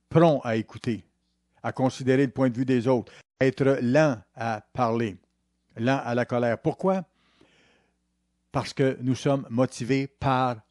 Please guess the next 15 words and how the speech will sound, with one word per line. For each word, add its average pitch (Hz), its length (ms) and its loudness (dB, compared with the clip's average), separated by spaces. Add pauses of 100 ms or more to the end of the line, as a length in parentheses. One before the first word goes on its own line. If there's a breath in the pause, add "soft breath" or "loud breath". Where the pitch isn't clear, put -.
(140)
l'amour, 123 680 2
inspirés 139 560 2
par 123 140 -2
l'amour. 123 420 0 (500 soft breath)
Nous 127 140 0
comprenons 147 580 4
que 139 200 -2
ce 131 160 -2
sont 135 240 0
là 139 220 2
les 127 280 0
clés 156 420 0 (720 soft breath)
qui 147 260 -4 (560)
rendent 147 460 2 (100)
possible 147 640 2